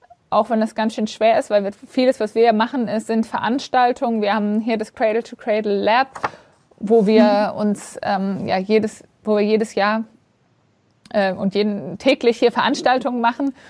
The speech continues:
Speaker 1: Und, ähm, ja, diese Veranstaltungen leben natürlich davon, dass Menschen herkommen. Deswegen haben wir jetzt hier ein
Speaker 2: Ja.
Speaker 1: neues Format, äh, die Cradle to Cradle Lab Talks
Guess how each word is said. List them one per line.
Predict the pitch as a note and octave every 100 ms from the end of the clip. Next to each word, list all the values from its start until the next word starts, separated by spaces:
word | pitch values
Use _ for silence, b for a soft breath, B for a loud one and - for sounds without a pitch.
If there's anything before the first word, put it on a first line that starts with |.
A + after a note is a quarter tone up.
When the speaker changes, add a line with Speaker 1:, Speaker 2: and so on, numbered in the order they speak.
| B -
Speaker 1:
Und, | A#3 G#3+ A3 - -
ähm, | A3+ G#3 G#3 G#3 b b _ _ _ _
ja, | A3 G#3+
diese | G#3+ G#3
Veranstaltungen | G#3 - A3 A3+ A3+ A#3 A#3
leben | A3+ A3+
natürlich | G#3+ G#3+ A3+
davon, | G#3+ A3 G#3+
dass | G#3
Menschen | A3+ B3+ G#3+
herkommen. | G#3+ F#3+ - G3
Deswegen | G3+ G3+ A3
haben | A3+ A3+
wir |
jetzt | G#3+
hier | - A3+
ein | G#3+
Speaker 2:
Ja. |
Speaker 1:
neues | A3 A3
Format, | - F#3+ F#3 A#3 F#4+ -
äh, | - G3+ G3+
die | G#3 G3 F#3+ F#3+ -
Cradle | G3 F#3+
to | G3
Cradle | - F#3+ F#3 F3+
Lab | F3+ G3 -
Talks | - G3+ -